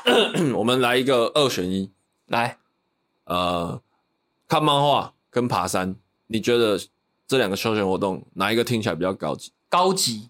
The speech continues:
Speaker 1: 对。
Speaker 2: 爬山。
Speaker 1: 那打电动跟做瑜伽，或是去健身房，哪一个听起来比较高级？
Speaker 2: 健身房。
Speaker 1: 对，所以一样是休闲活动，会有一个普罗大众一个高低级的，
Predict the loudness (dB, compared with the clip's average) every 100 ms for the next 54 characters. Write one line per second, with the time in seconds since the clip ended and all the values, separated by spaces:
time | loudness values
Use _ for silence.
0 | _ -10 -10 _ _ _ _ _ -6 -2
1 | 0 -2 -4 _ _ _ _ -4 0 0
2 | -2 -8 _ _ _ _ _ -4 0 2
3 | 2 2 2 0 0 -6 -12 _ _ _
4 | _ _ _ _ -2 0 0 -2 -4 -6
5 | _ _ _ _ -6 -2 -2 -2 -6 _
6 | _ -4 -2 -2 -6 -10 _ _ _ _
7 | -8 -6 -4 -6 -6 -6 -6 -8 -12 -18
8 | -20 _ _ -6 -4 -4 -6 -12 _ _
9 | _ -6 -6 -6 _ _ _ -2 0 0
10 | -6 _ _ _ _ _ 0 0 2 2
11 | 2 2 2 2 0 0 -2 -8 _ _
12 | _ 0 2 4 2 2 0 0 0 2
13 | 2 0 0 0 -2 -4 _ _ _ _
14 | -2 0 2 0 0 -2 -6 -4 -4 -4